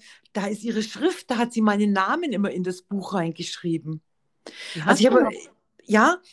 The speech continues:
Speaker 1: ich habe noch ein, ein paar Kinderbücher von mir, habe ich noch. Und dann hat sie angefangen, mir also Bücher zu kauf-, äh, zu, zu schenken, ja, oder zu kaufen,
Speaker 2: Mhm.
Speaker 1: ja.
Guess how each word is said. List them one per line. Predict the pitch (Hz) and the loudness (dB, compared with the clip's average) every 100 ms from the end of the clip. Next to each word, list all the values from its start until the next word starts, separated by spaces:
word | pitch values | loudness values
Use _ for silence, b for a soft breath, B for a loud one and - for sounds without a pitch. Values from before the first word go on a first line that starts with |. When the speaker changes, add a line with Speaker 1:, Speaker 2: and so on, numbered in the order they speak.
| - | -8
Speaker 1:
ich | 240 | -4
habe | 254 | -2
noch | 247 240 | -2 -2
ein, | 226 | -2
ein | 143 220 208 | -2 0 -2
paar | 214 240 262 | -2 -4 -2
Kinderbücher | 277 277 226 247 247 | -2 0 0 -4 -6
von | 247 233 | -4 -2
mir, | 214 202 | 0 -2
habe | 202 240 262 | -6 -8 -10
ich | - | -8
noch. | 202 233 B B B B | -8 -8 B B B B
Und | - 220 | 0 4
dann | 214 202 | 4 4
hat | 247 - | 2 0
sie | - 294 | -2 -2
angefangen, | - 226 269 294 - 196 160 214 269 311 _ _ | 0 0 -2 -4 -6 -8 -4 -2 -4 -6 _ _
mir | 208 226 165 | 2 4 4
also | 202 202 | 0 -2
Bücher | 190 208 202 208 180 | -8 -2 -2 -2 -8
zu | - | -12
kauf-, | - 151 143 139 - | -16 -10 -10 -12 -4
äh, | 175 165 | 0 0
zu, | - 180 | -2 -10
zu | - 180 | -4 -4
schenken, | - 214 247 - 226 196 190 | 4 4 4 2 0 0 0
ja, | 190 180 | 0 0
oder | 185 175 | 0 -4
zu | 190 | -8
kaufen, | 180 175 208 262 220 220 220 _ | -4 0 2 0 -4 -10 -12 _
Speaker 2:
Mhm. | 175 | -4
Speaker 1:
ja. | 180 190 | -2 -4